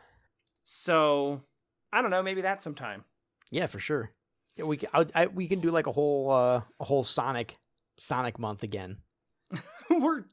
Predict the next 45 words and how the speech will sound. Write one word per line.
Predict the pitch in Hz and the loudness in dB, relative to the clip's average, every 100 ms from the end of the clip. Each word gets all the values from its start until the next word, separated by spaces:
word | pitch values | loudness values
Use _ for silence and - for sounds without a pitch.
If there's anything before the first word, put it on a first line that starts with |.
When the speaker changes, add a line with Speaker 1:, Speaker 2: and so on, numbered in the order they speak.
| - | -4
Speaker 1:
kind | 175 202 | 0 0
of | 220 143 _ - | -2 -6 _ -10
doing | 151 151 147 | -6 -4 -4
that | 139 127 - | -2 -4 -8
now, | 127 135 135 110 | -8 -4 -4 -6
sort | 110 123 | -8 0
Speaker 2:
That's | 185 185 | 2 4
Speaker 1:
of. | |
Speaker 2:
what | 170 | 4
I | |
mean, | 202 165 131 | 2 2 2
yeah. | 175 123 - _ - | 4 4 2 _ -10
This | 175 208 | 2 6
Speaker 1:
Well, | 220 | 6
Speaker 2:
is, | |
like, | 156 208 | 6 6
Speaker 1:
it's | 180 | 6
a, | 196 | 6
Speaker 2:
this | |
Speaker 1:
it's | 202 | 6
Speaker 2:
is, | 190 | 6
Speaker 1:
a | |
Speaker 2:
this | 226 | 8
is | |
more | 156 | 8
Speaker 1:
Sega | 127 | 6
month, | 135 131 | 4 4
Speaker 2:
Sega, | 101 98 | 0 -2
Speaker 1:
but, | 123 113 - | -4 -8 -8
Speaker 2:
right. | 120 95 101 _ _ _ - | -8 -8 -8 _ _ _ -2
Speaker 1:
you | 254 | 2
know, | 262 254 | 4 4
Speaker 2:
Yeah. | 208 | 2
Speaker 1:
okay, | - 104 - - | 2 -6 -8 -4
at | 175 - | -2 2
one | 175 220 240 | 4 4 4
point, | - 185 165 151 139 _ _ _ - | 0 4 4 4 -2 _ _ _ 4
I | 147 151 | 8 8
would | 147 143 135 | 6 2 2
have | 139 127 | 0 0
made | 131 127 113 | -2 -2 -6
the | |
joke | 104 139 135 113 - | -8 -2 -2 -2 -10
right | 120 139 147 139 | -6 0 0 -2
here | 143 120 98 | -4 -4 -6